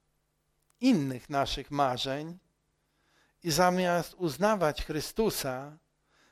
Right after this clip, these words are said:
za najwyższe dobro, czynimy Go tylko jednym z wielu składników naszego szczęścia. Nasze szczęście to zjeść dobry obiad,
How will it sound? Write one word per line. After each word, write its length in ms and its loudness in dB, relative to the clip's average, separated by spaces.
za 580 2
najwyższe 720 2
dobro, 680 -2
czynimy 420 0
Go 180 4
tylko 840 2
jednym 600 -4
z 160 -14
wielu 420 -2
składników 1120 0
naszego 480 -2
szczęścia. 600 -10
Nasze 380 6
szczęście 640 2
to 440 6
zjeść 440 -2
dobry 400 2
obiad, 800 4